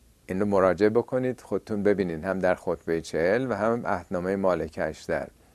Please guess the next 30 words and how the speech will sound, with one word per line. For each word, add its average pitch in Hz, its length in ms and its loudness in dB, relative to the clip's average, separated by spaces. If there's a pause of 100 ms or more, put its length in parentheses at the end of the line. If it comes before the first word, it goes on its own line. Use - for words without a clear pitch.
(680)
میگه 117 320 2
تا 120 320 4
این 135 240 0
مدتی 120 500 0
که 143 140 -6
خدا 101 320 4
تعیین 82 340 -2
کرده، 73 500 -4 (140)
این 101 260 -4 (220)
آزادی 95 720 4
و 101 260 2
اختیاری 98 680 0
که - 120 -8
برای 80 180 0
بندگان 87 540 -2
است، 135 280 2 (760)
مردم 120 640 6
در 110 180 6
واقع 113 320 4
در 107 180 6
پناه 117 560 -2 (240)
قانون 123 600 6
هر 120 240 4
کسی 143 380 -4
اختیار 110 440 2
و 107 80 2
آزادی 87 460 2
داشته 120 300 -4
باشه 120 340 -6
که 127 340 2